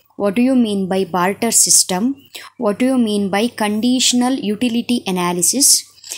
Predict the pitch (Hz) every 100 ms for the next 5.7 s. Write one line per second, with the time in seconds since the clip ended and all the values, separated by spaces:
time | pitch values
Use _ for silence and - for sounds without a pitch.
0 | - 208 247 269 254 214 214 220 220 208
1 | 202 233 226 240 214 202 190 190 190 190
2 | 170 - 269 269 - _ _ - - 208
3 | 214 269 - 226 208 202 190 185 185 254
4 | 302 _ _ - - 185 214 254 - 262
5 | 226 214 220 226 208 214